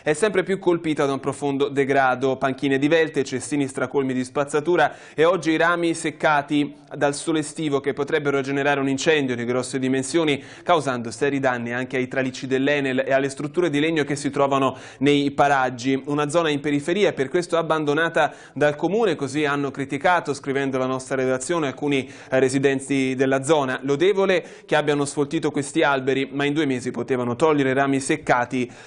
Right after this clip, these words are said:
ehm, invece di abbandonarli, aggravando il degrado della zona. Dunque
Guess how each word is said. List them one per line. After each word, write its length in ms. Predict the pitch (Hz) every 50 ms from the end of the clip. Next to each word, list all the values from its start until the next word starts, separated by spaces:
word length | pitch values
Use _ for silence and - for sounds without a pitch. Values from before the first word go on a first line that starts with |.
| - -
ehm, 320 | - 120 123 123 120 120 123 127
invece 300 | 143 143 151 143 151 147
di 80 | 139 147
abbandonarli, 840 | 143 147 160 160 143 151 139 135 123 123 120 120 120 123 127 127
aggravando 560 | 127 135 139 131 139 131 135 135 131 131 131 135
il 140 | 139 139 139
degrado 460 | 131 135 127 131 131 131 127 135 -
della 360 | - 131 143 139 131 131 123
zona. 280 | 113 123 117 117 117 123
Dunque 400 | 135 160 156 - - 147 131